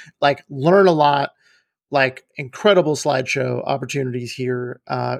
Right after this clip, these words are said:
night and day. And it also has the added little dash of seasoning that you could, you know, stop in Las Vegas, uh, on the front or back of this trip,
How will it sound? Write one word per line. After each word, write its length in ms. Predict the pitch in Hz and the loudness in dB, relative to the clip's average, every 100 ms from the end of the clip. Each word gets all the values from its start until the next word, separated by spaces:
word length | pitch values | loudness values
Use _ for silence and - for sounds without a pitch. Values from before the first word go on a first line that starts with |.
| - | 0
night 260 | 170 180 | 0 0
and 140 | 156 143 | -4 -6
day. 400 | 127 123 120 117 _ _ _ - | -4 -4 -6 -10 _ _ _ -6
And 340 | 143 139 139 | -2 0 0
it 100 | 151 - | -2 2
also 420 | 180 175 190 180 | 2 4 4 4
has 280 | 160 160 139 | 4 2 0
the 200 | 147 - | -6 0
added 600 | 160 170 165 160 160 147 | 2 4 4 4 2 -2
little 240 | 190 247 196 | -2 0 2
dash 540 | 156 151 147 143 - - | 2 2 2 0 -8 -10
of 100 | 131 | -10
seasoning 520 | - 160 151 156 143 | -6 -6 -4 -4 -2
that 180 | 143 - | -2 -2
you 160 | 147 139 | -4 -2
could, 580 | 151 139 139 135 131 - | 0 2 2 2 0 -4
you 100 | 156 | -2
know, 160 | 139 | -2
stop 320 | 127 - 143 131 | -2 0 0 0
in 60 | |
Las 200 | 127 127 | -6 -6
Vegas, 600 | 139 139 131 127 - - _ _ _ _ _ - | -2 0 0 -6 -8 -14 _ _ _ _ _ -6
uh, 340 | 131 131 131 - | 0 2 0 -2
on 80 | 139 | -8
the 40 | |
front 220 | - 165 | -2 -2
or 60 | 139 | 2
back 240 | 143 143 | 2 2
of 80 | 131 | -2
this 100 | 127 | -6
trip, 380 | - 143 131 | -2 0 0